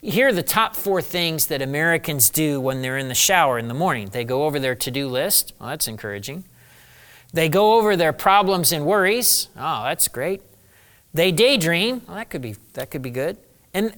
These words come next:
and they work. People actually work in the shower. The top four things Americans do. And, and Kyle Idleman says, "Look, take that moment in the shower and surrender.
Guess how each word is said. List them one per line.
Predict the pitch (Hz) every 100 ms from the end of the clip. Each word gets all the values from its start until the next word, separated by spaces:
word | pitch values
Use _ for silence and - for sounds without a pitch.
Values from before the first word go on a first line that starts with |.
| -
and | 226 240
they | 240
work. | 240 285 208 -
People | - 277 269
actually | 262 262 247 226 202
work | 262 262 - -
in | 247
the | 247
shower. | - 269 269 156
The | 117 214
top | - 269 285
four | - 277
things | 269 - 269 226
Americans | 214 202 226 214 214 -
do. | 269 190 - - - -
And, | 208 214 214
and | 214 208
Kyle | 254 262 240
Idleman | 254 240 202
says, | - 175
"Look, | 170 254 254 - - - _
take | - - 247 269
that | 254 254 180
moment | 180 226 240 208
in | 202
the | 180
shower | - 175 208 220 190
and | 156 -
surrender. | - 170 156 190 240 165 104